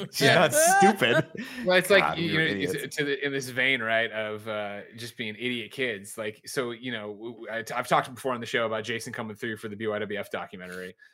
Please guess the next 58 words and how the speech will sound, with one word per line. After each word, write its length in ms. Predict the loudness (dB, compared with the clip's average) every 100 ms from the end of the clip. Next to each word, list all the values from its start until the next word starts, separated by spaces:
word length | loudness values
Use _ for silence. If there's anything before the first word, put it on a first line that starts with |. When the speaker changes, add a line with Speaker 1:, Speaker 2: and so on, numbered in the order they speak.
| -8
Speaker 2:
and 100 | -8
us 100 | -4
watching 300 | -4 -4 -4
the 80 | -4
old 140 | -4
videos 400 | -4 -2 -2 -4
and 80 | -6
commentating 520 | -8 -8 -8 -8 -8
and 80 | -8
yada, 160 | -8 -8
yada, 240 | -8 -6
yada. 240 | -6 -8 -12 _ _
One 160 | 0
of 80 | 2
the 80 | 0
things 240 | -2 -2
he 80 | -4
showed, 440 | -4 0 0 0 -4 -6
uh, 220 | -4 -4
me 140 | -4 -4
that 80 | -2
I 60 |
hadn't 240 | -2 -2 -4
seen 240 | -10 -10
in 80 | -10 -12 -8
obviously 440 | -6 -6 -8 -14
years 340 | -12 -8 -8 -8
was 200 | -8 -10
the 80 | -14
Poe 220 | -10 -8
Polasic 420 | -8 -8 -6 -4
project, 400 | -2 -2 -4 -8 _ _ _
where, 100 | -6
you 80 | -4
know, 80 | -2
my 120 | -4
best 220 | -4 -6 -6
friend 200 | -8 -4
Poe, 320 | -2 -2 -6 _ _
uh, 200 | -4 -2
Speaker 1:
Mm-hmm. 100 | -4 -4
Speaker 2:
we 100 | 2
love 260 | 4 4
to 80 | 0
fuck 300 | -4 -4 -4
with 160 | -8 -4
Poe. 320 | -4 -4 -8 _ _ _ _ _
And 160 | 0 2
what 180 | 0 0 2
the 160 | 2 4
escalation 460 | 2 4 4 6 2
of 60 |
the 60 | 2
Poe 180 | 2 2
Polasic 380 | 2 0 -2 -2
project 340 | -2 -2 -4
was 240 | -4 -4
that 240 | -2 -2